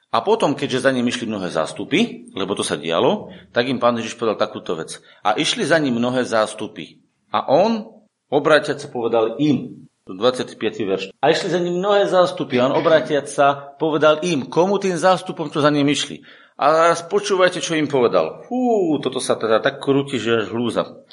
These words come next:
„Ak ide niekto ku mne a nemá v nenávisti svojho otca, i svoje matere, i ženy, i detí, i bratov, i sestier, ba ešte ale aj svojej vlastnej duše,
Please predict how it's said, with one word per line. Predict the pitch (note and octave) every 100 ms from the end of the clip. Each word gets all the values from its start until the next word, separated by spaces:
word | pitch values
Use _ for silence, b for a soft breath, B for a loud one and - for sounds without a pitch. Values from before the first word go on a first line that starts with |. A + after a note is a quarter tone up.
| B B B B _
„Ak | D#3 E3+ -
ide | G3+ F3+ F3+
niekto | E3 F3+ F3+ - D3+
ku | D3 E3+
mne | D3+ A#2+ F#2+ - - _
a | A2+
nemá | C3 E3+ E3+ E3
v | C3+ D3+
nenávisti | D#3+ D3+ C#3 C3+ C3+
svojho | A#2 A#2+ A#2+ A2+
otca, | A2+ A#2 - D#2+ - -
i |
svoje | A2 - C#3+ D3
matere, | D#3 D3 B2 G2
i | F2+ - G#2+
ženy, | A2 D3 D#3 A#2 E2+ E2+
i | - C3
detí, | C3 D3+ - F#2 F2
i | -
bratov, | A#2+ D#3 D#3+ C#3+ G#2 F#2 -
i | B2
sestier, | E3 D#3 - - G#2 E2 B B B
ba | - D#3
ešte | D#3+ -
ale | D#3 D#3
aj |
svojej | D3+ D#3+ E3+
vlastnej | G#3 G#3+ G#3+ F#3+ F3
duše, | F3 - F#2+